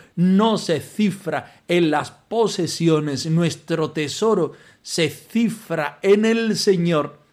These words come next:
y en hacer presente el reino de Dios.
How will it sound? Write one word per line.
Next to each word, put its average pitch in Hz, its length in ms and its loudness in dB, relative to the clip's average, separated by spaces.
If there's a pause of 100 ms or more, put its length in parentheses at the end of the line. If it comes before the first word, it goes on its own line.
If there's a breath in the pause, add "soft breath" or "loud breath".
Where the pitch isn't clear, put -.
(260)
y 196 80 0
en 214 80 0
hacer 185 420 0
presente 151 720 -2 (240 loud breath)
el 135 200 -2
reino 131 680 -2
de 110 160 -8
Dios. 104 420 -12